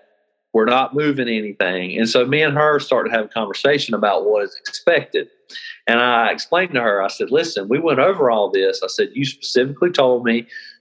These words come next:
you did not want filtration lines removed. You weren't worried about it." I said, "You specifically told me that you did not want us to move furniture."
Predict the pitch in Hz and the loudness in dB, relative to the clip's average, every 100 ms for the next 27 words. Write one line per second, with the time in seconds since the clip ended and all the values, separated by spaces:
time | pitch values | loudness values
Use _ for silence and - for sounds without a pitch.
0 | - 107 104 104 120 120 131 127 - 127 | -6 -2 0 2 2 4 2 2 2 2
1 | 123 117 110 107 107 101 98 101 98 98 | 2 0 0 -2 0 2 0 -2 0 -2
2 | 92 92 101 123 127 107 98 87 85 73 | -2 -2 0 2 4 2 2 0 0 0
3 | 73 - - - - 95 110 95 104 - | -2 -6 -12 -10 -4 0 0 0 -2 -2
4 | 98 - 120 135 143 135 135 127 123 123 | -2 2 2 4 2 4 2 2 2 2
5 | 110 101 87 101 101 101 107 98 104 - | 2 2 -2 -4 -2 2 2 2 0 -2
6 | 98 98 - 170 175 110 - | -4 -4 2 2 2 0 -4